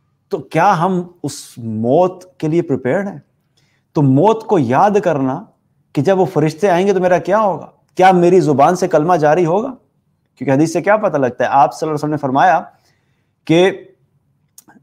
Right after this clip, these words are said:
जिसका आखिरी कलमा ला इलाहा इल्लल्लाह होगा, वो जन्नत में दाखिल होगा। क्या मेरी जुबान से कलमा निकलेगा?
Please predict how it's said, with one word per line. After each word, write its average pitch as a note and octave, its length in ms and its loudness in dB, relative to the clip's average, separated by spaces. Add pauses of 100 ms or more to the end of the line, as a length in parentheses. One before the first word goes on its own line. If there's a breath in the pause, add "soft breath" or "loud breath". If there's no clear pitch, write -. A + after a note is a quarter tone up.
जिसका E3 400 -2
आखिरी F3+ 520 0
कलमा D3 360 0
ला C3+ 220 2
इलाहा C#3 260 2
इल्लल्लाह A#2+ 380 0
होगा, A#2 240 0
वो B2 120 -2
जन्नत G#2+ 400 -8
में G#2+ 100 -8
दाखिल G2+ 320 -10
होगा। - 340 -20 (800)
क्या F3 140 2
मेरी D#3 200 4
जुबान C#3+ 300 2
से D3+ 120 -6
कलमा C#3 280 -2
निकलेगा? D3 400 -6